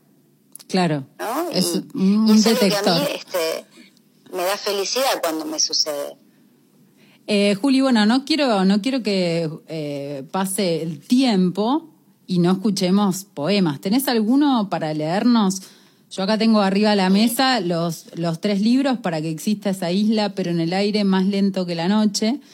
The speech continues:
Speaker 1: que quiero comentar que,
Speaker 2: Mm.
Speaker 1: eh, los compré por Mercado Libre, pero primero contacté a Salvador Viedma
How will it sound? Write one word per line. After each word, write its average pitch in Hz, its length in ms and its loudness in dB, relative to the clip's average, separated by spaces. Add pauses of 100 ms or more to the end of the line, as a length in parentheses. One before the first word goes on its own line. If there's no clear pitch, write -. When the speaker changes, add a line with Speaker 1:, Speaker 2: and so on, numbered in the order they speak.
(280)
Speaker 1:
que 175 120 -4
quiero 202 220 0
comentar 196 540 2
que, 226 460 0
Speaker 2:
Mm. - 40 -20 (360)
Speaker 1:
eh, 170 640 -2
los 170 140 -2
compré 180 420 -2
por 202 180 -2
Mercado 185 520 2
Libre, 214 640 2 (200)
pero 180 200 -2
primero 190 320 2
contacté 185 580 0
a 165 140 0
Salvador 160 480 -2
Viedma 190 560 0